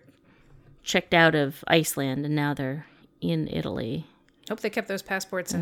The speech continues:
Speaker 1: Ugh.
Speaker 2: the nephew's backpack. I
Speaker 1: Oof.
Speaker 2: think this was the only one that survived.
Speaker 1: Yeah.
Speaker 2: Yeah, I don't know how you explain that.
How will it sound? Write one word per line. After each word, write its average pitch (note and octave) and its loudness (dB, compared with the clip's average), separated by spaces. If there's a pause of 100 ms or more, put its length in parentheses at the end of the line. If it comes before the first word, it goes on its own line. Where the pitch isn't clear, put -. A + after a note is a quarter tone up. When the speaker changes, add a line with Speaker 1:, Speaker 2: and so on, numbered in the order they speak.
Speaker 1:
Ugh. D#3 -16
Speaker 2:
the F3 -12
nephew's E3+ -8
backpack. E3 -8 (220)
I F#3+ 2
Speaker 1:
Oof. G#3 6
Speaker 2:
think G#3+ 2
this G#3+ -2
was F#3 -8
the F#3+ -2
only G3+ 0
one F#3+ -4
that - -14
survived. D#3+ -4 (180)
Speaker 1:
Yeah. D#3+ 2 (680)
Speaker 2:
Yeah, E3+ -8
I E3 -6
don't E3 -8
know - -8
how F#3 -6
you D#3+ -4
explain E3+ -6
that. D#3 -8